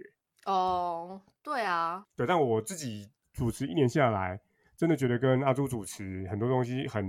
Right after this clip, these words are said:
Speaker 2: 那个，那个爆点很有趣。例如说什么，他，我们讲什么情绪勒索啊，或讲什么鸡鸡的笑话啊，魔镜号的笑话，那个我们在，我们在之前都没有讲。
Speaker 1: 哦，
Speaker 2: 我们在开录前都没有讲，
Speaker 1: 对。
Speaker 2: 全部都是，
Speaker 1: 没有。
Speaker 2: 都是在录音的过程中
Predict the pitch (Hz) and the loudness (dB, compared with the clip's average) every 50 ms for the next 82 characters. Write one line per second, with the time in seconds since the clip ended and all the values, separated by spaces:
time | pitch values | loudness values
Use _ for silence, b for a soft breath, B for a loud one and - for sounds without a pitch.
0 | 101 - - 170 - - - 180 165 - - 185 147 117 - 101 98 107 104 110 | -4 -4 -4 -4 -4 -2 -2 -4 -4 0 2 2 2 2 0 -2 -2 -2 -2 -4
1 | 101 101 - - - 110 95 101 127 123 117 110 120 117 107 110 101 95 92 92 | -4 -6 -8 -8 -8 -6 -4 -2 -2 -2 -2 -2 -2 -4 -4 -4 -6 -6 -6 -6
2 | 92 92 98 101 _ _ _ _ - - 113 113 113 - _ _ B B B B | -6 -8 -8 -10 _ _ _ _ -4 0 0 0 0 0 _ _ B B B B
3 | B B 113 104 107 107 117 101 101 101 101 101 104 - - 113 104 104 113 135 | B B -4 -4 -2 -2 -2 -2 -2 -2 -4 -4 -4 -4 -4 -4 -4 -4 -2 -2
4 | 135 123 117 117 117 120 117 110 107 95 92 95 107 127 113 110 98 98 98 98 | -2 0 2 4 4 4 2 2 -2 -2 0 2 2 4 2 2 0 -2 -4 -6
5 | 95 - - - 117 117 117 - - 127 117 113 107 - - 127 113 101 101 95 | -6 -8 -12 -14 -12 -12 -12 -8 -4 0 2 2 2 4 6 8 8 8 8 8
6 | 120 113 107 98 95 95 95 95 104 107 110 117 120 123 123 113 110 - 120 110 | 6 6 6 6 4 0 0 0 0 -2 -2 0 0 0 2 2 2 0 0 0
7 | 117 110 98 - B B B B B B B B - 175 160 151 120 113 98 113 | 0 0 0 -2 B B B B B B B B -2 0 4 4 4 4 6 6
8 | 123 131 135 - - 120 107 131 151 143 - 139 127 110 113 107 104 98 95 92 | 6 6 6 4 2 0 2 4 4 2 2 -2 -2 0 2 2 2 0 -2 -4
9 | - - - - _ _ _ _ _ _ _ _ _ - 220 214 - - 113 113 | -6 -8 -10 -10 _ _ _ _ _ _ _ _ _ -2 -2 -2 -2 -4 -2 2
10 | - - 247 180 - - - 147 143 156 185 185 165 - - 127 120 120 113 110 | 4 6 6 6 4 4 8 8 10 10 10 8 6 6 6 8 10 10 10 8
11 | 110 110 110 98 - 110 120 131 123 117 - 156 147 147 147 147 156 151 135 117 | 4 2 0 -2 0 2 2 4 4 4 6 6 6 6 6 4 0 -4 -4 -6
12 | - _ _ _ _ _ _ _ - 151 151 151 156 156 160 156 160 175 170 156 | -8 _ _ _ _ _ _ _ 2 4 4 4 4 4 2 4 6 4 4 4
13 | 160 170 156 151 156 - 127 - 208 185 147 123 - 113 104 107 104 127 117 113 | 4 2 2 4 4 4 6 8 10 10 10 8 6 2 -4 -4 -2 -2 -2 -2
14 | 110 117 123 131 | -2 -4 -6 -10